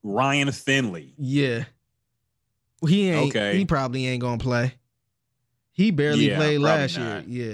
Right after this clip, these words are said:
Speaker 2: he barely played last year. But,
Speaker 1: Yeah.
Speaker 2: um,
Speaker 1: Now they officially have four quarterbacks on the roster, and we know they ain't gonna keep four.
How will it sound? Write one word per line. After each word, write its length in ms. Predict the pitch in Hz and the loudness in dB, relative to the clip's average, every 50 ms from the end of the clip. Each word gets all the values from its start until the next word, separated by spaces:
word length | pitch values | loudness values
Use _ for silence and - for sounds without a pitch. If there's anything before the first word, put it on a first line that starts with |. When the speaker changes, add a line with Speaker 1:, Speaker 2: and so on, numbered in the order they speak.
| 104 | -8
Speaker 2:
he 160 | 113 135 147 170 | -6 -4 -4 -2
barely 340 | 147 135 131 131 131 131 | -2 -2 -2 -2 -2 -2
played 240 | 123 139 135 131 123 | -2 -2 -2 0 0
last 360 | 123 120 120 117 110 - - | 0 2 2 0 0 -2 -2
year. 220 | 123 113 104 113 - _ _ _ _ _ _ _ _ _ _ _ _ _ _ _ _ - | -4 -6 -6 -8 -10 _ _ _ _ _ _ _ _ _ _ _ _ _ _ _ _ -10
But, 320 | 92 101 101 95 - - | -8 -8 -8 -8 -10 -10
Speaker 1:
Yeah. 240 | - 107 95 90 82 | -10 -10 -10 -12 -14
Speaker 2:
um, 200 | 69 55 - - _ _ _ _ _ _ _ _ _ _ _ _ _ _ _ _ _ _ _ _ _ _ _ _ _ _ _ _ _ _ _ _ - | -18 -20 -20 -20 _ _ _ _ _ _ _ _ _ _ _ _ _ _ _ _ _ _ _ _ _ _ _ _ _ _ _ _ _ _ _ _ -12
Speaker 1:
Now 180 | 95 107 120 | -8 -6 -4
they 140 | 120 120 113 | -2 -2 -2
officially 460 | 101 98 - 120 123 123 - 123 113 | -2 -2 -2 -4 -4 -2 -2 -4 -2
have 220 | 110 104 101 98 - | -2 -2 -2 -4 -6
four 260 | - 123 123 127 131 127 | -6 -4 -2 -2 -2 -2
quarterbacks 640 | 127 - 127 123 113 104 90 101 98 98 95 - 107 | -2 -2 -2 0 0 -2 -2 -2 -4 -4 -4 -6 -8
on 60 | 98 | -8
the 80 | 92 92 | -8 -6
roster, 440 | 92 101 98 95 90 - - 87 | -4 -4 -2 -4 -4 -6 -10 -16
and 100 | 85 85 | -16 -16
we 100 | 87 87 | -14 -12
know 240 | 90 92 92 90 90 | -10 -8 -6 -6 -6
they 100 | 90 90 | -4 -6
ain't 140 | 92 92 90 | -6 -6 -6
gonna 180 | 92 92 92 87 | -8 -8 -8 -8
keep 220 | - 104 95 85 | -8 -8 -8 -8
four. 440 | - - 90 82 78 78 71 69 73 | -8 -10 -10 -8 -8 -8 -12 -14 -16